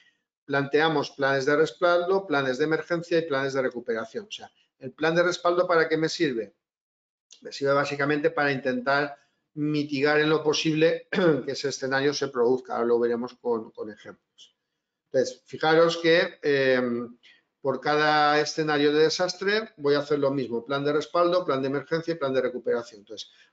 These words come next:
vamos a plantear algunos ejercicios, como sería, pues el primer tipo de riesgo, pues incendio o terremoto. El segundo, inundaciones.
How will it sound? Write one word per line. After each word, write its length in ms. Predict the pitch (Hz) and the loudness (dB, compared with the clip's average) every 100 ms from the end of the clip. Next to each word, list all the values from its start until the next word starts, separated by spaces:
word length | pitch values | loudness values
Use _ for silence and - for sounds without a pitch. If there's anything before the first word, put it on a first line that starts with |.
| _ | _
vamos 260 | 127 139 139 | -6 -4 -4
a 80 | |
plantear 340 | 139 139 147 151 | -2 -2 0 2
algunos 400 | 127 131 135 135 | 2 0 -2 -4
ejercicios, 680 | 135 139 - 185 180 196 185 | -4 -6 -4 -6 0 0 0
como 180 | 135 | -6
sería, 460 | 131 131 139 120 98 _ _ _ | -4 0 0 0 -2 _ _ _
pues 160 | 131 127 | -4 -2
el 100 | 131 | -2
primer 300 | 135 156 165 | 0 -2 0
tipo 240 | 165 165 | 2 4
de 100 | 170 | 4
riesgo, 440 | 170 180 160 127 - | 4 4 4 0 -4
pues 160 | - | -8
incendio 440 | 127 120 147 147 160 | -10 -4 -2 2 2
o 60 | |
terremoto. 600 | 160 135 127 139 135 - _ _ _ _ _ _ _ | 2 0 0 0 -2 -4 _ _ _ _ _ _ _
El 100 | 147 | -4
segundo, 680 | 139 147 160 190 170 131 - | 0 0 2 2 2 0 0
inundaciones. 960 | 127 127 123 120 143 147 135 107 - - | -4 -4 -2 -4 2 2 2 -2 -14 -20